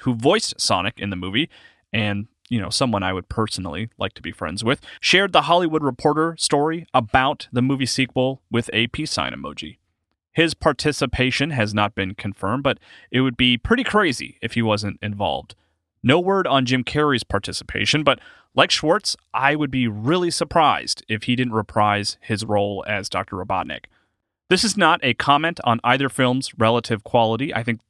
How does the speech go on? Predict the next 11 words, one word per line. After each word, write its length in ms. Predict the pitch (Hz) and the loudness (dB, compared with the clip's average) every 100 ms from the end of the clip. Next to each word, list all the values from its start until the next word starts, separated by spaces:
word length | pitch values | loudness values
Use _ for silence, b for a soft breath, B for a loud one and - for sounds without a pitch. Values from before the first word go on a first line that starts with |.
| - | -4
they're 120 | 120 | -2
both 220 | - 175 | 0 -2
fun 300 | - 110 104 | 0 0 0
movies, 320 | 101 107 156 | -2 -2 0
but 180 | - 139 - B B B | 2 0 -2 B B B
it 140 | - | -2
kind 260 | - 220 247 | 0 2 2
of 240 | 151 113 | 0 -2
blows 460 | 113 123 185 240 190 | 0 2 2 0 0
my 200 | 175 147 | 0 2
mind 600 | 123 123 127 98 - | 2 2 2 0 -6